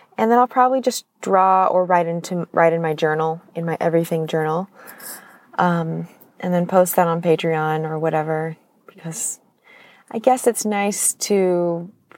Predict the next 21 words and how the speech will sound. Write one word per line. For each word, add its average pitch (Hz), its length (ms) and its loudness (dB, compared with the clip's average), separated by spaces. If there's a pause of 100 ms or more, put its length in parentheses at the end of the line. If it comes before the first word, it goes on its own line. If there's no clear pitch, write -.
(220)
share 175 360 0
my 165 160 0
thoughts 165 480 2
with 165 220 0
a 160 60 -2
few 170 160 -4
people 156 300 -4
who 160 140 -10
listen. 233 720 0 (580)
Um, 180 600 -2 (1400)
yeah, 180 400 2
I 180 80 2
don't 220 280 4
know 269 140 2
how 254 160 2
long 202 420 0
I 165 120 0
will 160 120 -2
stay 175 280 2
here. 156 520 -6
Uh, 170 380 -6